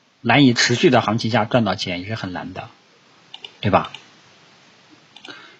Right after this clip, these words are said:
所以这个就是当前整个 A 股的一个状态啊，中小创整体还是一个区间震荡，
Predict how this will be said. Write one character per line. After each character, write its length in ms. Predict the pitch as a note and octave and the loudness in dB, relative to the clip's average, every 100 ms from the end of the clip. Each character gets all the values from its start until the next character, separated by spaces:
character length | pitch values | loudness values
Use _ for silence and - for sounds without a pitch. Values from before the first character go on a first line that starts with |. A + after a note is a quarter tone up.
| - | 4
所 100 | C#3 | 6
以 100 | C3+ | 6
这 100 | D3 | 6
个 180 | C3+ | 4
就 140 | A#2 B2+ | 6 4
是 220 | B2+ A2+ | 4 2
当 200 | G#2+ C3 | 2 2
前 200 | A#2+ A2 | 2 0
整 180 | G2 G2 | -2 -6
个 240 | A2+ G#2+ | -4 -4
A 180 | G2 B2 | 0 -2
股 140 | G#2+ | -4
的 100 | F2+ | -6
一 60 | F#2 | -6
个 100 | G2+ | -6
状 240 | - A2 | 0 0
态 240 | F2+ - - _ _ | 0 -6 -8 _ _
啊， 260 | - G1+ - _ _ | -10 -10 -12 _ _
中 140 | E3 F3+ | 2 2
小 160 | G#2 | 2
创 340 | F2+ C#3 F2+ B2 - | 2 2 2 -2 -2
整 220 | G#2 F3 | 2 2
体 260 | - F#2 - | 2 -2 -4
还 140 | - | -4
是 140 | G2 G#2 | -2 -4
一 100 | G2+ | -2
个 240 | G#2+ - - | -4 -4 -6
区 280 | - D#3 | 0 2
间 300 | C#3+ D3 C#3 | 4 4 4
震 220 | C#3 B2+ G#2+ | 4 2 4
荡， 180 | B2+ | 2